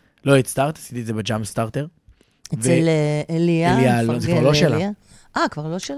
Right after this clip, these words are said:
Speaker 1: לא, הבנתי שהיה שם משהו.
Speaker 2: אוקיי.
Speaker 1: ו-, אה, אמ, אני, אני לוקח, מגייס איזה כסף, רציתי שלושים אלף שקל, אני חושב שגייסתי ארבעים ושבע,
Speaker 2: גייסת,
Speaker 1: אם אני לא טועה.
Speaker 2: גייסת, בטח.
Speaker 1: כן. ו-,
Speaker 2: גימל,
Speaker 1: אה,
Speaker 2: גימל תרם גם.
Speaker 1: ג-,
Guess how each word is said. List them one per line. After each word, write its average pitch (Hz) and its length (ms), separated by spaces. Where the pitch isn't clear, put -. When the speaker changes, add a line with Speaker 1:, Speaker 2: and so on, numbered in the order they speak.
Speaker 1:
לא, 120 280
הבנתי 110 380
שהיה 104 240
שם 104 140
משהו. 107 180
Speaker 2:
אוקיי. 175 360
Speaker 1:
ו-, 120 140
אה, 147 680
אמ, 123 220
אני, 131 340
אני 131 220
לוקח, 123 260
מגייס 131 320
איזה 135 160
כסף, 139 340
רציתי 120 280
שלושים 110 280
אלף 110 120
שקל, 143 200
אני 123 80
חושב 107 160
שגייסתי 107 400
ארבעים 98 240
ושבע, 170 160
Speaker 2:
גייסת, 131 160
Speaker 1:
אם 175 120
אני 170 80
לא 180 80
טועה. 175 180
Speaker 2:
גייסת, 160 140
בטח. 170 200
Speaker 1:
כן. 156 240
ו-, 143 120
Speaker 2:
גימל, - 280
Speaker 1:
אה, 196 200
Speaker 2:
גימל 214 340
תרם 180 360
גם. 165 200
Speaker 1:
ג-, 127 80